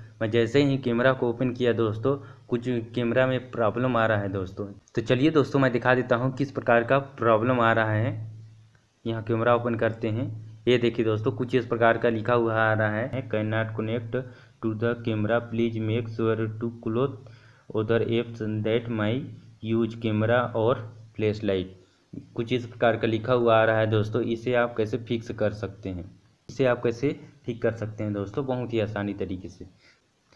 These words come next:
तो चलिए दोस्तों, इस वीडियो में देख लेते हैं कि इस प्रकार का प्रॉब्लम कैसे आता है और इसे कैसे ठीक कर सकते हैं दोस्तों,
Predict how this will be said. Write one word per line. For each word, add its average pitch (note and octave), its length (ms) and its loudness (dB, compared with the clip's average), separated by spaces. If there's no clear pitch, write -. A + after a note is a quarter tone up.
तो A#2 60 -6
चलिए B2 280 2
दोस्तों, B2+ 320 2
इस A#2 180 0
वीडियो A2+ 280 -4
में A2 120 -2
देख A#2+ 180 0
लेते A2+ 260 -2
हैं C3 260 -2
कि A#2+ 160 -2
इस A#2+ 200 -2
प्रकार A#2 320 2
का A2+ 100 -4
प्रॉब्लम A2 520 0
कैसे A2+ 380 0
आता A2+ 320 2
है C3+ 260 -4
और A2+ 100 4
इसे A2+ 200 -2
कैसे A2+ 320 0
ठीक B2+ 300 -8
कर A#2 80 2
सकते G#2+ 340 -6
हैं G#2+ 120 -2
दोस्तों, G#2+ 420 -2